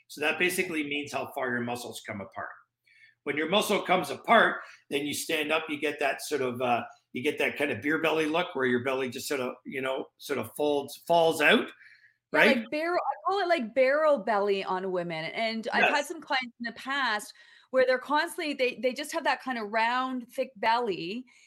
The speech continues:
Speaker 2: And it's not fat, it just looks like structure. And they're, they're losing weight, but that doesn't go away. And then this is
Speaker 1: Right.
Speaker 2: where they actually have an issue with their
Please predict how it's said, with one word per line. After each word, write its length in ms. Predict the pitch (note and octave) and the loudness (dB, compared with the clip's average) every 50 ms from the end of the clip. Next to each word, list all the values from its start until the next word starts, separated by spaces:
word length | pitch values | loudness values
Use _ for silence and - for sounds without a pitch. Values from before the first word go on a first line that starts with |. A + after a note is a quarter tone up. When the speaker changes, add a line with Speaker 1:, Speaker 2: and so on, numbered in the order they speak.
| _ _ _ | _ _ _
Speaker 2:
And 120 | - B3+ B3 | -6 -4 -4
it's 80 | B3+ | -2
not 160 | E4 E4 D4 - | -2 -4 -4 -6
fat, 380 | - - D4 D4+ C#4+ B3 A3 | -2 0 2 4 4 2 0
it 80 | G#3+ - | -2 -6
just 220 | C4 B3+ - - _ - | -10 -12 -12 -14 _ -6
looks 260 | A#3+ B3 B3 - - | -6 -6 -6 -4 -6
like 160 | C4 A#3+ A#3 | -6 -6 -6
structure. 440 | - - - C4 C#4 C#4+ - - A#3+ | -10 -8 -6 -6 -6 -6 -6 -6 -6
And 160 | G#3+ F#3+ A3 | -4 -4 -4
they're, 180 | A3 G#3+ G3 - G#3+ | -6 -6 -8 -10 -8
they're 180 | G#3 A3+ A3 | -6 -6 -6
losing 540 | A3 A3 C4 D#4 E4+ E4+ - C#4+ C4 A#3+ A3+ | -6 -6 -4 -4 -4 -4 -4 -4 -6 -4 -2
weight, 260 | A3+ B3+ D4 D#4 B3 | -2 -2 -2 -2 -6
but 120 | - G#3+ - | -8 -6 -6
that 140 | G#3 G3+ | -6 -4
doesn't 260 | G3+ A#3+ A#3+ A3+ B3+ A#3+ | -4 -6 -4 -4 -6 -6
go 220 | A#3+ A3+ G#3 G#3 | -6 -6 -6 -6
away. 680 | G3+ G3+ G3+ A#3+ C#4 E4 D#4+ B3+ G#3+ G#3 G#3 G#3+ G3 - | -6 -4 -2 0 0 2 2 0 0 -2 -4 -4 -6 -8
And 100 | A3+ A3 | -6 -4
then 140 | G#3+ G#3+ | -6 -4
this 140 | G#3 A#3+ - | -4 -2 0
is 60 | D3+ | 0
Speaker 1:
Right. 80 | - - - | 0 0 -2
Speaker 2:
where 120 | B3 A#3 | -4 -6
they 120 | G#3+ G#3+ G3 | -4 -6 -6
actually 440 | G3 G#3 - - _ _ A3 G#3+ | -6 -8 -10 -12 _ _ -8 -8
have 420 | - - - - A#3 C#4 E4 D#4+ C4 | -8 -8 -8 -6 -4 -2 -2 -2 -2
an 120 | B3 A#3+ | -4 -4
issue 480 | C4+ F#4 G#4 - - - G3 F3 F3 F#3 | -4 -6 -6 -8 -6 -6 -6 -6 -6 -6
with 280 | F#3 G#3 G#3+ G#3+ - _ | -8 -8 -8 -8 -10 _
their 360 | A3+ A#3 A3+ A3 A3+ A3+ | -10 -8 -6 -6 -6 -8